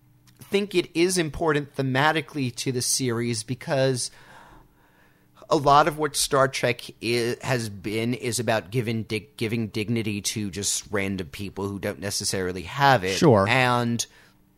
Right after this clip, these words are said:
Speaker 1: you know, this is a, this is the typical episode where, you know, in any other episode, you know, the Bajoran girl would have been a red shirt, and, you know, this is basically saying, well, this is who they are. Every person who's just been randomly killed on the Em-,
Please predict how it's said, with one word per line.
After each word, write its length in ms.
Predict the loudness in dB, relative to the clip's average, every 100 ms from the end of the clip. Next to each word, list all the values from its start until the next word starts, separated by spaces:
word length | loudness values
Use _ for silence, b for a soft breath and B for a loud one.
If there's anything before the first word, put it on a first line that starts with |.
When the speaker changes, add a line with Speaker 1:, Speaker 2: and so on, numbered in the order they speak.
| _ _ _ _ 4
Speaker 1:
you 100 | 6
know, 80 | 6
this 240 | 6 4
is 140 | 2
a, 80 | -2 -4 _ b b b
this 180 | 2 2
is 120 | 0
the 80 | -2
typical 500 | 2 2 2 4 6
episode 480 | 6 4 2 2 2
where, 160 | 2
you 140 | 2 4
know, 100 | 4
in 80 | 6
any 240 | 6 6
other 240 | 6 6
episode, 500 | 6 4 2 2 2
you 80 | 0
know, 100 | -2
the 80 | -4
Bajoran 360 | -4 -4 -2 -2
girl 160 | -2 0
would 100 | -4
have 120 | -4
been 160 | -4 -2
a 20 |
red 240 | -2 -2
shirt, 300 | -4 -4 -4
and, 180 | -4 -4
you 60 | -4
know, 160 | -6
this 240 | -6 -6 -6
is 80 | -6
basically 380 | -6 -6 -6
saying, 280 | -4 -2 -2
well, 300 | -4 -4 -8 b b b b -4
this 240 | 0 2
is 160 | 2 0
who 240 | 2 2
they 220 | 2 2 2
are. 320 | 2 2 2
Every 200 | 0 -2
person 360 | 0 0 0 0
who's 160 | 0
just 180 | -2 -4
been 140 | -4
randomly 480 | -2 0 2 2 0
killed 300 | 0 0 2
on 120 | 0
the 140 | 0
Em-, 100 | -2